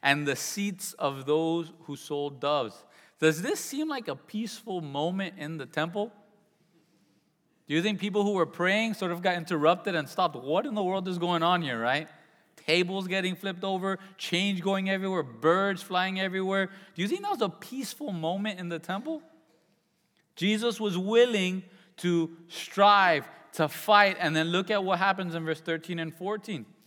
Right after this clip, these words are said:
Then he said to them, "It is written, 'My house shall be called a house of prayer,'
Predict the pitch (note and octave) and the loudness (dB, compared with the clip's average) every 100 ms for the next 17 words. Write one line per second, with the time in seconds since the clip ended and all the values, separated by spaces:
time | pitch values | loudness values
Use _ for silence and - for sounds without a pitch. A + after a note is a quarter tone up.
0 | - - D3 F3+ F#3+ G#3+ - G#3 G3+ G3 | -20 -2 4 4 4 0 0 2 2 2
1 | G3 F3+ G3+ F#3 F3 F#3 F3+ D3 - - | -2 0 -2 -2 0 0 0 -2 -10 -18
2 | C3 C3+ D3 F#3+ A#3 A#3 D#3 C#3+ C#3 - | -10 0 6 8 6 4 4 4 4 0
3 | - - - D3 D#3 D#3 E3+ - D3+ D#3 | -16 -4 0 2 2 -2 -4 -2 0 0
4 | D3 C3 D3 D#3 - C#3 - E3 D#3 | 0 2 2 0 -2 -8 -2 0 0